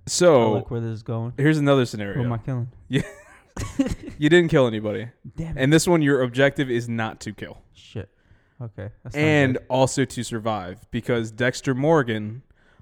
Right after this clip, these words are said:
Speaker 1: while he did not see you kill anybody, he does know that you witnessed him killing somebody.
Speaker 2: Okay.
Speaker 1: You need to survive. Now, there have been times where Dexter has killed people outside of his code.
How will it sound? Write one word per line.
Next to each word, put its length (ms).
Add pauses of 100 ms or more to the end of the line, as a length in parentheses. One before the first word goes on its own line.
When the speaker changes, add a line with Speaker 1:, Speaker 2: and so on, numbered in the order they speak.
Speaker 1:
while 340
he 580 (100)
did 140
not 220
see 120
you 100
kill 220
anybody, 540 (420)
he 180
does 240
know 180
that 140
you 220
witnessed 500
him 140
killing 280
somebody. 380 (120)
Speaker 2:
Okay. 220 (1700)
Speaker 1:
You 120
need 160
to 60
survive. 420 (260)
Now, 160
there 160
have 100
been 160
times 380
where 100
Dexter 380
has 220
killed 240
people 260
outside 380
of 80
his 100
code. 380